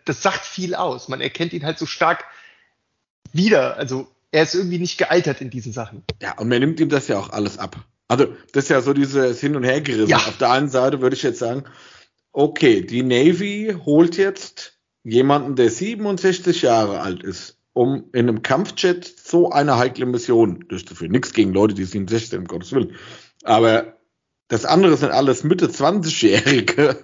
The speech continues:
Speaker 2: <laughs> wo ich mir denke,
Speaker 1: Ja.
Speaker 2: okay, ihr habt da wohl so ein kleines demografisches Problem bei euch in der Armee, ha?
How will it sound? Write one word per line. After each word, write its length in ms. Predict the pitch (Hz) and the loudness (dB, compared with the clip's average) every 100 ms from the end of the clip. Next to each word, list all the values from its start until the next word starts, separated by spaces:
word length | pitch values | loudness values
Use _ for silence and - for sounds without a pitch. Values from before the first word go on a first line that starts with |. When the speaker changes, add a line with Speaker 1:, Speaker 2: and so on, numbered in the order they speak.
| _ - - | _ -20 -20
Speaker 2:
<laughs> 280 | - - - | -20 -20 -2
wo 120 | 131 | 0
ich 80 | 123 | 0
mir 60 | 123 | 2
denke, 100 | 180 | 4
Speaker 1:
Ja. 200 | 180 151 | 4 4
Speaker 2:
okay, 680 | 139 165 - 208 233 110 110 _ _ _ - | 0 0 -2 0 0 -2 -6 _ _ _ -4
ihr 80 | 117 | -4
habt 120 | 117 | -2
da 100 | 127 | 0
wohl 140 | 131 127 | 0 0
so 180 | 127 | 0
ein 120 | 127 123 | 0 -2
kleines 420 | 113 120 135 117 | -6 -6 -8 -2
demografisches 840 | 139 139 120 117 127 151 139 139 | 0 2 2 2 4 2 -2 -6
Problem 460 | - 156 170 226 220 | -4 0 2 2 2
bei 100 | 107 | 0
euch 360 | 95 92 - | 0 -2 -4
in 160 | - 92 | -8 -8
der 380 | 87 87 90 - | -6 -6 -8 -6
Armee, 420 | 95 90 95 87 | -2 0 2 2
ha? 300 | 92 175 | 0 -2